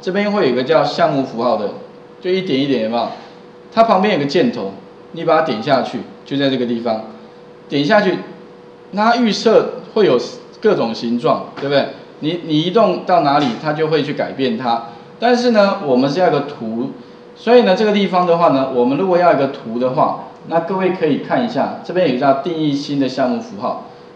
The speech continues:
点下去之后的话，它会问你说，你是符号呢，还是图片，还是字形？那我们是图片，所以请你点一下图片。接下来它会问你说，你的图在哪个位置？我们用汇入的方式。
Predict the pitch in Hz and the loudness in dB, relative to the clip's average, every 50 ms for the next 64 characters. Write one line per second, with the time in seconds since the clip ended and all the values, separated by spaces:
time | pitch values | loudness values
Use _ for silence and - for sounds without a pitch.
0 | - - - 160 151 151 156 208 220 208 214 208 190 - - 190 185 190 180 151 | -20 -8 -4 -2 -2 0 2 2 4 4 4 2 0 -2 -2 -4 0 2 2 2
1 | 143 143 156 156 135 - 156 156 156 160 165 156 127 120 123 135 139 127 123 127 | 2 2 2 2 2 2 2 2 2 4 4 2 2 2 0 0 0 0 0 -2
2 | 175 185 175 - - 143 165 180 202 190 170 160 160 156 160 160 160 160 - - | -4 -4 -6 -6 -8 -6 -4 -2 2 2 2 2 4 4 4 4 2 0 -2 -4
3 | - - - - - - - 139 151 170 185 175 - 151 143 143 143 175 165 151 | -10 -16 -20 -20 -20 -8 -2 0 0 2 0 0 -2 -6 -6 -4 -2 -2 0 0
4 | 139 143 139 143 151 139 127 117 117 143 151 139 120 123 135 131 - - 117 110 | 0 0 -2 -2 -4 -4 -4 -2 -2 0 0 0 0 0 -2 -4 -6 -8 -10 -8
5 | 113 139 120 - - - - - 151 156 135 - - 139 139 143 139 - 107 101 | -6 -6 -6 -6 -6 -12 -6 -2 -2 -2 -2 -2 -2 -2 -2 0 -2 -4 -4 -6
6 | 117 135 120 110 - - 104 98 - 127 101 92 - - - - - - - - | -4 -4 -4 -6 -6 -10 -12 -10 -8 -8 -8 -8 -12 -16 -20 -20 -20 -20 -20 -20
7 | - - - - - 214 233 254 240 196 185 185 196 196 208 208 214 185 156 139 | -20 -20 -16 -2 0 0 2 4 4 4 4 2 2 2 2 2 2 2 0 0
8 | 143 170 143 131 123 135 131 - - 117 120 131 151 165 185 202 196 - - - | 0 0 0 0 0 0 -2 -4 -6 -6 -4 -4 -2 -2 -4 -4 -6 -8 -14 -16
9 | - - - - - - - - - - - - - 180 - - 127 127 113 104 | -20 -20 -20 -20 -20 -20 -20 -20 -18 -2 2 2 4 4 2 2 0 -2 -2 -2
10 | 104 104 127 160 180 151 123 - - - 110 98 - - - - - - - 113 | -4 -4 -2 0 0 0 0 -2 -4 -10 -12 -12 -14 -18 -20 -20 -20 -10 -4 -2
11 | 127 151 165 170 170 170 - 170 151 143 139 131 120 117 127 123 120 120 - - | 0 4 4 4 4 2 0 0 0 0 2 0 0 2 0 0 0 0 -4 -6
12 | - 131 | -8 -10